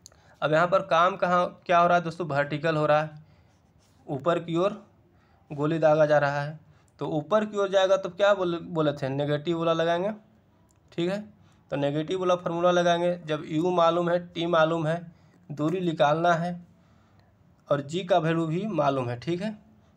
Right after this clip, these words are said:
तो कौन सा फॉर्मूला लगाएंगे? तो H बराबर क्या होता है? यूटी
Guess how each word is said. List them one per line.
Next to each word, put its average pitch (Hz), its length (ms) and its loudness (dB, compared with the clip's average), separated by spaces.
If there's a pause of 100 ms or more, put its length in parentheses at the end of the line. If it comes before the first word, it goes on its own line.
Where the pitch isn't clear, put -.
(100)
तो 147 80 -8
कौन 180 240 0
सा 190 120 0
फॉर्मूला 156 340 0
लगाएंगे? 123 360 0 (160)
तो - 80 -8 (360)
H 175 120 -10
बराबर 147 400 -2
क्या 151 160 0
होता 156 240 0
है? 185 200 -6 (460)
यूटी 165 600 -4